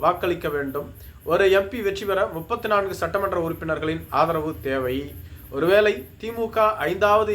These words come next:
எம் பிக்களை பெற நினைத்து வேட்பாளர்களை நான்கு பேருக்கு பதிலாக ஐந்து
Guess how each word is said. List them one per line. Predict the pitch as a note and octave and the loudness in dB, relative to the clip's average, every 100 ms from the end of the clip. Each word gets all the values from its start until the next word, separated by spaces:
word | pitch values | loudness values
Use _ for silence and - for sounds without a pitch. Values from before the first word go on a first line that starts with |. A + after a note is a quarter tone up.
| F#3 | -2
எம் | - | -6
பிக்களை | F#3 F3+ F3+ F3 | -8 -2 -2 -2
பெற | D3+ D#3 D#3 A#2+ | 0 0 0 -4
நினைத்து | C3+ D3+ - C#3 D3 D3+ - - - - - F#3+ | -6 -6 -6 -4 -2 -4 -8 -18 -18 -16 0 2
வேட்பாளர்களை | A3 A3 G3 F3 E3 E3+ F3 F3 - - - D3 | 4 4 4 4 0 -2 -2 -6 -16 -20 -12 0
நான்கு | F#3 A3 G3+ F#3+ | 2 2 -2 -2
பேருக்கு | G3 F3+ E3+ | -2 -4 -6
பதிலாக | D#3 D#3+ D#3 D3+ D#3+ E3 F3 F#3 | -4 0 2 2 -2 -2 0 0
ஐந்து | G3+ | 2